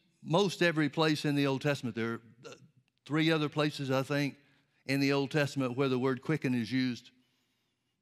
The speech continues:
But like nine times in Psalm one nineteen, David talks about the quickening power of the Lord.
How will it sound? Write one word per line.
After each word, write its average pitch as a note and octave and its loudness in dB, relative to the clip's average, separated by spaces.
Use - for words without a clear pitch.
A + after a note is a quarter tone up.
But D3 0
like D3 2
nine E3 2
times D#3 0
in B2+ -2
Psalm D3+ 2
one C#3+ 2
nineteen, C3 0
David C#3+ 2
talks C#3+ 0
about C#3 0
the B2 -8
quickening C#3 0
power B2+ 0
of G2+ -6
the G#2 -2
Lord. G#2+ -4